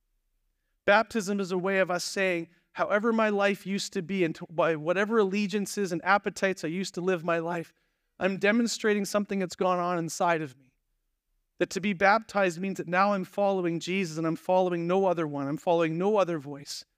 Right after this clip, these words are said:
I'm following him and him alone. And so that his desires become my desires. His longings become my longings. I'm no longer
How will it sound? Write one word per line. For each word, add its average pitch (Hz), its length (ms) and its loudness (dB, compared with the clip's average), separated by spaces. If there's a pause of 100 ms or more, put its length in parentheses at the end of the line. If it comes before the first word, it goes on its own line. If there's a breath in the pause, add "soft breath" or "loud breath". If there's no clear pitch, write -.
(340)
I'm 165 100 -4
following 202 540 4
him 175 220 -2
and 151 120 -8
him 214 200 -4
alone. 165 440 -4 (760)
And 185 100 0
so 202 120 0
that 185 120 2
his 214 220 0
desires 196 560 2
become 180 320 -4
my 165 200 2
desires. 160 720 -4 (500)
His 214 160 2
longings 226 460 2
become 185 360 -4
my 185 180 4
longings. 165 500 -2
I'm 175 120 -2
no 202 140 2
longer 226 460 0